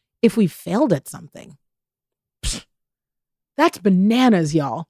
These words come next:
Not only is that concept hurtful, it's harmful, because some of the best lessons come from people who didn't work. And I want to tell you a story about one of my friends. So I went to Johns Hopkins University,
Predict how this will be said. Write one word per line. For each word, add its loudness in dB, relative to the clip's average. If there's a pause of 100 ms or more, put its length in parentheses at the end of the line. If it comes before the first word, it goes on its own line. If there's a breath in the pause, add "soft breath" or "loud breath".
(460)
Not 6
only 4
is 2
that -4
concept -2 (400)
hurtful, 2 (340)
it's 2
harmful, -2 (680)
because 4
some 4
of 4
the 8
best 2
lessons 2
come 2
from 0
people 0
who 2 (500)
didn't 2
work. 4
And 2
I 4
want 4
to -6
tell 4
you 2
a -2
story -2
about 0
one -6
of -6
my -8
friends. -10
So 2 (800)
I 4
went 0
to 0
Johns 0
Hopkins -2
University, -2